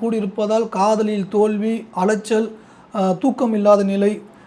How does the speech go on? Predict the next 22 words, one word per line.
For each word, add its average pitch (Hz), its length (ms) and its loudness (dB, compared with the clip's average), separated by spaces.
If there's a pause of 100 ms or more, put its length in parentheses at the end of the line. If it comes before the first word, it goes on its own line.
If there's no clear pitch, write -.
(100)
நிறைய 214 440 6
ஏமாற்றங்கள் 214 520 -2
கொடுக்குது. 202 400 -2
வெளிநாடு 254 380 4
சம்பந்தமான 220 480 0
விஷயங்கள், 208 400 -2
டாக்குமெண்ட் 208 460 -2
விஷயங்கள்ல 196 320 -4
கொஞ்சம் 202 280 0
தடை 208 240 2
ஏற்பட்டுட்டு 190 440 0
இருக்கு. 208 380 0 (520)
இது 202 240 4
எல்லாமே 247 340 6
சரியாகிறதுக்கான 208 720 2
வாய்ப்புகள் 202 500 0 (360)
அடுத்தடுத்து 202 440 2
நடக்க 202 260 2
போது. 208 180 2
அடுத்த 196 200 2
முப்பது 196 360 -2
நாட்களுக்குள்ள, 202 540 -2